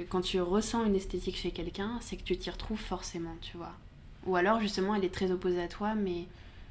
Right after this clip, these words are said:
quand tu es attiré par l'esthétique de quelqu'un, c'est que ça te parle, en fait, forcément, et que t'es attiré par ça. Euh, parce que, est-ce que c'est un idéal pour toi ? Est-ce que ça te ressemble ? Est-ce que tu te retrouves là-dedans ?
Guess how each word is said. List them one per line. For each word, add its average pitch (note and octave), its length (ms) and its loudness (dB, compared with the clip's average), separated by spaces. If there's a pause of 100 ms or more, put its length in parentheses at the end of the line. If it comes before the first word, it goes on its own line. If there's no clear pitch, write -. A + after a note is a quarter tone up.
(840)
quand E3+ 140 -4
tu F3 160 -4
es - 20 2 (260)
attiré F3+ 300 -2
par F3+ 200 -4
l'esthétique F3 460 -6
de E3+ 80 -2
quelqu'un, F3 340 -2
c'est G3 120 -4
que - 80 -6
ça E3 140 -4
te - 120 -10
parle, F#3+ 220 -2
en E3+ 60 -6
fait, F3 240 -12
forcément, F3 440 -8 (140)
et F3 100 -10
que - 120 -10
t'es E3+ 160 -10
attiré F3 340 -8
par F3 220 -10
ça. - 140 -8
Euh, F#3 600 -10 (180)
parce F3+ 200 -4
que, F#3 460 -2 (260)
est-ce F#3+ 160 -8
que F#3+ 80 -2
c'est F3+ 140 -2
un F3+ 80 2
idéal F3 260 0
pour F3 160 -8
toi ? G#3+ 200 -4
Est-ce G#3 120 -4
que F#3+ 80 -10
ça E3+ 140 -8
te - 80 -12
ressemble ? G3+ 340 -2
Est-ce G3 140 -2
que F3 80 -6
tu F3+ 100 -6
te - 80 -10
retrouves F3+ 300 -6
là-dedans ? E3+ 440 -4